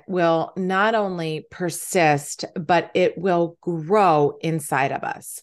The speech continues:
So taking time to think on your business is really important. Taking time to listen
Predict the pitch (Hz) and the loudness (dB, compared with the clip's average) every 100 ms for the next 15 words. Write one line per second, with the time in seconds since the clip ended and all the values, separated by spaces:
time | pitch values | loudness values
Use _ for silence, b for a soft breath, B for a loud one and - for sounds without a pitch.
0 | _ b b b b - - 202 180 175 | _ b b b b -12 0 4 4 4
1 | - - _ _ _ _ _ - - 214 | 0 -12 _ _ _ _ _ -12 2 2
2 | 220 226 185 165 123 135 180 185 _ - | 2 -2 0 0 0 0 -4 -8 _ -18
3 | - 185 165 160 - - 180 180 - _ | -2 2 4 2 0 -4 -4 -4 -14 _
4 | _ 151 160 170 175 208 208 151 139 143 | _ -2 0 0 0 0 0 -2 -4 -4
5 | 170 156 170 160 151 147 - 160 107 117 | -8 -2 2 2 2 -2 0 0 0 -10
6 | - b b b b _ _ _ _ _ | -12 b b b b _ _ _ _ _
7 | - 208 185 185 185 196 180 165 170 - | -6 -2 0 0 0 2 2 2 0 -6
8 | - 190 175 160 - 175 165 185 - - | -8 -2 0 0 -2 0 2 2 0 0
9 | 151 139 | 0 0